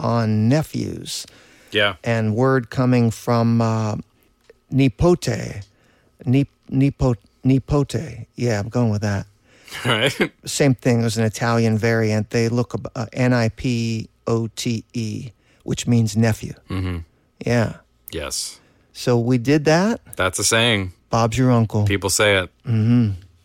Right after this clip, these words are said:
Speaker 2: Now we have some sayings.
Speaker 1: What do you have?
Speaker 2: Uh, my f-,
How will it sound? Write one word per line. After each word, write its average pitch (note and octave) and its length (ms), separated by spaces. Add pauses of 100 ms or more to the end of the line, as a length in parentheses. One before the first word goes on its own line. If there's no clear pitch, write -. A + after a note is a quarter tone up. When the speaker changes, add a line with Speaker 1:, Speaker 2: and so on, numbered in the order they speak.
(380)
Speaker 2:
Now F#2+ 180
we G2+ 100
have F#2 120
some F2 140
sayings. F2 720 (220)
Speaker 1:
What - 120
do G#3+ 80
you G3 280
have? - 440 (220)
Speaker 2:
Uh, C#3+ 240
my D#3+ 320 (140)
f-, - 40